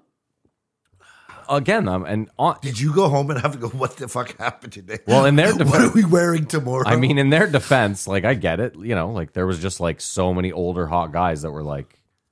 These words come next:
Speaker 1: you know, "Yeah, I got a car."
Speaker 2: And there's no, and it's so hard
Speaker 1: And there's
Speaker 2: for
Speaker 1: just
Speaker 2: you to
Speaker 1: nothing you can do.
Speaker 2: convert. You can't,
Speaker 1: And
Speaker 2: like, age or
Speaker 1: No, and that, and I looked, dude, if you go, if you
Speaker 2: level up.
Speaker 1: if you had my grade nine yearbook from Glebe right now, you would be like, "That is not a person in grade nine."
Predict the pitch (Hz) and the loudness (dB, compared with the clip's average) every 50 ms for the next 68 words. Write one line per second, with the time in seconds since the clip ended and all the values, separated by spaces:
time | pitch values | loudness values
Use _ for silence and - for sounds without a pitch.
0 | _ _ _ _ 82 80 78 82 101 101 87 80 95 107 90 85 85 92 87 80 | _ _ _ _ -10 -8 -6 -6 -6 -6 -4 -4 -2 0 0 0 0 -2 -4 -4
1 | - - 80 80 90 107 82 69 - - - - 160 156 151 165 151 139 139 185 | -6 -6 -4 -2 0 0 -2 -4 -6 -10 -8 -4 -2 -2 -2 -2 -4 -2 -2 -2
2 | 202 196 - 151 151 156 170 160 123 - - - - 151 151 147 139 127 143 143 | -2 -2 -4 -6 -6 -4 -6 -6 -8 -8 -10 -8 -6 -4 -4 -4 0 0 2 2
3 | 147 120 110 98 123 - 95 98 95 107 107 - - 107 104 101 - - 120 104 | 4 2 2 0 -2 -2 0 0 2 2 2 2 0 0 2 2 0 0 2 2
4 | 147 151 143 127 - 123 143 135 - 143 156 180 127 123 123 117 110 110 113 117 | 2 2 2 2 -2 -6 -10 -2 2 2 4 4 4 2 0 -2 -6 -8 -8 -6
5 | 120 123 120 120 120 107 117 113 139 196 226 156 110 104 104 127 127 110 120 117 | -6 -6 -6 -8 -8 -8 -8 -2 2 4 4 4 4 4 4 2 2 2 2 2
6 | 104 120 170 170 160 143 - - 92 82 147 135 95 87 82 98 123 160 143 - | 4 4 4 2 0 -2 -4 -10 -4 0 0 0 0 0 -2 -2 -2 -4 -2 -4
7 | 139 131 120 135 151 151 151 127 135 127 123 131 139 - - - - - 92 - | -6 -2 0 2 4 4 2 2 -2 -2 -2 -2 -4 -6 -8 -14 -12 -12 -4 0
8 | 117 135 147 151 156 151 131 113 104 107 113 113 92 85 95 92 98 92 85 92 | 2 2 4 2 2 0 0 0 0 0 0 -2 -2 -2 -2 0 0 0 0 -2
9 | 92 92 92 85 80 82 85 87 98 92 - - 85 82 73 80 78 78 80 76 | -2 0 -2 -2 -2 -4 -4 -4 -6 -8 -8 -10 -10 -10 -8 -8 -8 -8 -8 -8
10 | 92 92 92 87 95 107 120 117 98 85 87 85 85 76 82 80 76 76 - 92 | -8 -8 -8 -8 -8 -8 -8 -8 -8 -6 -6 -6 -6 -6 -6 -8 -8 -8 -4 -4
11 | 90 92 92 90 78 85 82 80 76 76 73 - - _ _ _ _ _ _ _ | -2 -2 -2 -4 -6 -6 -4 -4 -2 -4 -4 -6 -10 _ _ _ _ _ _ _
12 | _ _ _ _ _ _ - 80 76 71 71 - - 78 73 - - 78 67 67 | _ _ _ _ _ _ -8 -6 -6 -6 -8 -10 -12 -12 -12 -12 -12 -14 -14 -12
13 | 62 55 50 50 50 50 50 50 | -14 -14 -16 -16 -18 -18 -18 -18